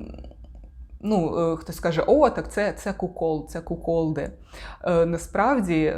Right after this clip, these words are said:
до речі, куколд, а, це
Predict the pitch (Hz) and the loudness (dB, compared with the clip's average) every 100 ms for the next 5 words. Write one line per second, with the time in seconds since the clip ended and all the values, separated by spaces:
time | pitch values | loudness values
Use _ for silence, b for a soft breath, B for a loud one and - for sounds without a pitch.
0 | 160 165 165 160 - 175 170 165 - 185 | 0 0 0 -2 -6 -10 -10 -6 0 2
1 | 294 285 - B B B B - 175 170 | 2 0 -6 B B B B -4 -2 0
2 | 165 170 170 - - - 190 185 202 | 2 2 0 -8 -16 -4 2 4 2